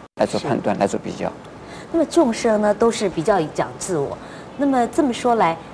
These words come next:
Speaker 2: 众生有没有可能获得佛的智慧呢？
Speaker 1: 嗯。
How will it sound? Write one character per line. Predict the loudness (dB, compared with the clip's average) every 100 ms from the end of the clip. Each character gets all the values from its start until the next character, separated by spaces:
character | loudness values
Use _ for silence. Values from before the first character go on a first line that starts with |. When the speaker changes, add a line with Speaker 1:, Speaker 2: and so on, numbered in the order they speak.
| -8 4
Speaker 2:
众 | 4 6
生 | 2 4 4
有 | 4
没 | 4
有 | 2
可 | 2 0 0 -2
能 | -4 -6 -8 -8
获 | 2 6 6
得 | 4 0 0
佛 | -6 -2 -2
的 | -2
智 | -4 -6
慧 | -6 -4
呢？ |
Speaker 1:
嗯。 | -4